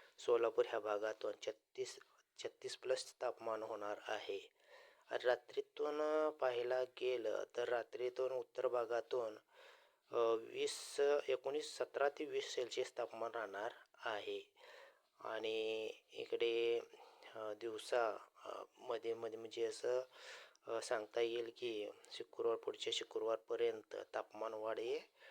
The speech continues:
जाणवत आहे. छत्तीस प्लस म्हणजे जवळजवळ चाळीसची घासाघाशी ह्या आठवड्यात तापमान होईल असं वाटतं. आणि रात्रीतून थंडगार वारे हे उत्तर बाजूने असणार आहेत आणि दक्षिण बाजूला सुद्धा गारवा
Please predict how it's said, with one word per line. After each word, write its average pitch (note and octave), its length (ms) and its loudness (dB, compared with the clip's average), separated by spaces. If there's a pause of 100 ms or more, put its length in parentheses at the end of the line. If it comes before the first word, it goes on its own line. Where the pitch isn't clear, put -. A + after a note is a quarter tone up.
(400)
जाणवत G2+ 460 -2
आहे. F#2+ 100 -8 (640)
छत्तीस - 340 -6
प्लस A#2+ 320 2
म्हणजे A#2+ 260 0
जवळजवळ A#2 480 4
चाळीसची A#2+ 640 2
घासाघाशी A#2 760 0
ह्या A#2 160 2
आठवड्यात A2 520 -2 (600)
तापमान A2+ 380 -4
होईल A2 220 -2
असं G#2+ 220 0
वाटतं. G2+ 380 -4 (680)
आणि A2+ 200 -6
रात्रीतून A#2+ 640 0
थंडगार A#2 520 0
वारे G#2+ 480 2 (200)
हे A#2 520 0 (240)
उत्तर B2+ 320 0
बाजूने A2+ 600 0 (600)
असणार G#2 380 -6
आहेत - 380 -10
आणि A#2 140 -6
दक्षिण A#2+ 380 -4
बाजूला B2 360 2
सुद्धा A#2+ 280 0
गारवा A2 460 0